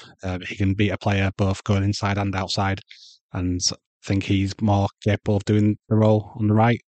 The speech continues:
than what Gnonto is, even though he did play very well in this game on the right. So I would be happy with that, but I think it is probably most likely to be Gnonto on the right with Somerville on the left.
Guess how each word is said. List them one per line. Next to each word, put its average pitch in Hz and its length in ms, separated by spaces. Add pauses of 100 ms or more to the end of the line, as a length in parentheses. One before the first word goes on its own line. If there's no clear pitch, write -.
(240)
than 110 120
what 107 140
Gnonto 120 340
is, 127 140
even 104 200
though 104 100
he 104 60
did 110 140
play 110 140
very 107 180
well 113 360
in 127 80
this 127 120
game 131 180
on 131 80
the 135 60
right. 143 180 (400)
So 98 200
I 98 200
would 104 200
be 98 260 (440)
happy 104 280 (380)
with 107 140
that, 117 200 (240)
but 151 200 (280)
I - 100
think 117 140
it 107 100
is 107 100
probably 107 200
most 104 280
likely 98 280
to 101 100
be 95 160
Gnonto 92 320
on 92 80
the 95 80
right 95 220 (120)
with 92 280 (240)
Somerville 92 440
on 95 200
the 92 80
left. - 360